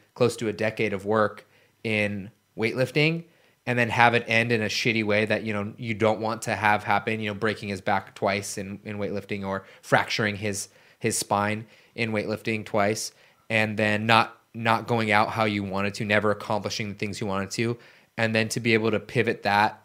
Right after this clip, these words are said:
and, and be able to do what he did in CrossFit.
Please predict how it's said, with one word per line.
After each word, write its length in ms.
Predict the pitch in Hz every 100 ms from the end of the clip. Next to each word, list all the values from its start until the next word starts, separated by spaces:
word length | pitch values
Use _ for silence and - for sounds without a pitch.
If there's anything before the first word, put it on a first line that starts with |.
| _
and, 520 | - 104 98 98 - - _
and 200 | 107 107
be 100 | 101
able 100 | 107
to 60 | 101
do 180 | 101 113
what 120 | 107
he 100 | 113
did 160 | 104 101
in 80 | 92
CrossFit. 640 | - 90 - 117 117